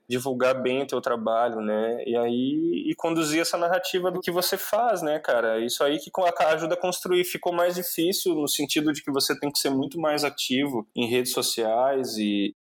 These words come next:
enfim, é muito mais coisa pra administrar nesse sentido, né? Pra ficar com a cara limpa ali, né? Tô pra atualizar o portfólio, a senha sempre que possível, essas coisas tudo mantém um estúdio aquecido.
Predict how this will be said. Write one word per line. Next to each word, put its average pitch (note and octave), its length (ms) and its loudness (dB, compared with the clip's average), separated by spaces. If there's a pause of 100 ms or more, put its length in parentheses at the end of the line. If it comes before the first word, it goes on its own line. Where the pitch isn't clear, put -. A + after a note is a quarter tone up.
(500)
enfim, B2+ 420 0
é A2+ 60 0
muito C3+ 300 -2
mais D#3 240 2
coisa D#3 320 0
pra D#3 160 -2
administrar C#3 720 0
nesse D#3 240 -2
sentido, B2+ 520 0
né? C3 160 0
Pra B2+ 160 -2
ficar B2+ 200 -4
com C3+ 100 -4
a B2+ 100 -6
cara B2 540 0
limpa C3 420 -2
ali, A#2+ 300 0
né? B2 300 0
Tô G#2 100 -4
pra B2+ 240 -2
atualizar A#2+ 560 0
o G#2+ 200 -6
portfólio, B2 1080 0
a A#2 80 0
senha B2+ 280 0
sempre C3 260 -2
que - 80 -4
possível, C3 800 -2
essas B2 220 -2
coisas D3+ 300 -2
tudo E3+ 200 -2
mantém F3 400 0
um E3+ 60 0
estúdio E3+ 340 -2
aquecido. D3+ 680 -2